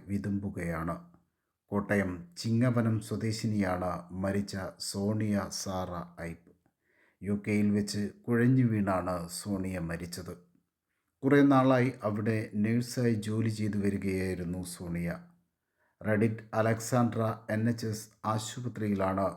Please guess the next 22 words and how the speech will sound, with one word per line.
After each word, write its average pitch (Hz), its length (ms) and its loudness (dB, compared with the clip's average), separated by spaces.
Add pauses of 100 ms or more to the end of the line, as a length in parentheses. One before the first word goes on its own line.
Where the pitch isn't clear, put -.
സോണിയ 95 580 -4 (120)
ജോലി 98 360 0
ചെയ്തിരുന്നത്. 85 680 -6 (1000)
കാലിന് 113 420 4
ഒരു 107 200 2
ശസ്ത്രക്രിയ 127 720 0
നടത്താൻ 110 460 2
വേണ്ടി 107 200 2
സോണിയ 107 480 2 (100)
ഈ 104 160 0
അടുത്താണ് 104 540 2 (180)
നാട്ടിൽ 101 600 -2
എത്തിയിരുന്നത്. 90 680 -6 (960)
അവധി 104 360 2
കഴിഞ്ഞ് 104 300 6 (120)
തിരികെ 110 300 2
യു 110 320 2
കെയിൽ 117 240 4
എത്തിയതിന് 107 500 2
പിന്നാലെയാണ് 104 800 4 (200)
മരണം 98 580 0
സംഭവിച്ചിരിക്കുന്നത്. 92 1120 -6